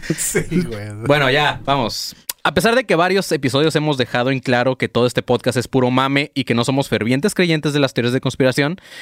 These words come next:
Speaker 2: definitivamente existen un sinfín de misterios en este mundo, casos sin resolver, y esto es lo que da pie a un gran número de teorías. Gracias a eso es-, existe este proyecto, eh, y también a los que nos escuchan, <laughs> porque si no, no, no existiría, güey. Entonces,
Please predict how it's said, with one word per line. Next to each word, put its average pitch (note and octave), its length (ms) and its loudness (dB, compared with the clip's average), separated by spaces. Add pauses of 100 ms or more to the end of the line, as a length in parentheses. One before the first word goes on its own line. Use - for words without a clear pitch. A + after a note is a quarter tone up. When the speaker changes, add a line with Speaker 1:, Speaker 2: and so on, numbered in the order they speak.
(300)
Speaker 2:
definitivamente G3 880 2
existen F#3+ 380 0
un F3 100 2
sinfín E3+ 380 0
de D#3+ 80 2
misterios B2+ 460 0
en G#2 100 -2
este - 180 -4
mundo, A#2 460 0 (260)
casos A#2+ 280 -2
sin B2+ 140 2
resolver, A#2 640 0 (480)
y B2+ 60 4
esto C3+ 160 0
es C3 80 0
lo B2+ 80 4
que A2 140 0
da A2+ 200 0
pie C3+ 280 0
a A#2 100 -2
un A2 140 0
gran A2 200 0
número G#2+ 260 0
de G#2+ 80 0
teorías. D3+ 580 -4
Gracias A2 360 0
a G#2 80 0
eso G2+ 160 -4
es-, A2 120 -4 (160)
existe A#2 400 -4
este B2 120 -6
proyecto, D#3 540 0 (500)
eh, G#2 360 -2
y B2 320 0
también G#2 340 -2
a A2 60 0
los G#2+ 100 -6
que G#2+ 80 -12
nos F#2+ 120 -10
escuchan, - 260 -4
<laughs> - 0 -
porque - 160 -6
si - 80 0
no, A2+ 100 0
no, A#2 240 0
no A#2 120 2
existiría, G#2 440 -2
güey. F#2+ 140 -6
Entonces, G2 300 -6